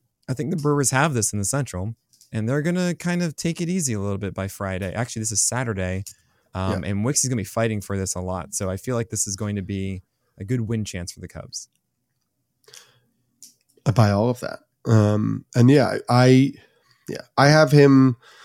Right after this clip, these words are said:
Speaker 2: I got rid of him in some leagues where I needed wins just because I, I needed wins and I felt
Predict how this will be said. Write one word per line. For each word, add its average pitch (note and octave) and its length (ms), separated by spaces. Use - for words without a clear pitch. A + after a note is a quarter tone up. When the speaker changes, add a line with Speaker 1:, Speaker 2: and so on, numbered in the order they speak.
Speaker 2:
I C3+ 60
got D3 180
rid C3+ 140
of C3 60
him B2 140
in A#2 100
some A2+ 580
leagues A2+ 360
where A2+ 100
I A2 80
needed G#2+ 460
wins C3 500
just - 180
because G#2+ 260
I, G#2+ 120
I B2 80
needed G#2+ 380
wins A#2+ 400
and A2 100
I G#2+ 100
felt G2+ 280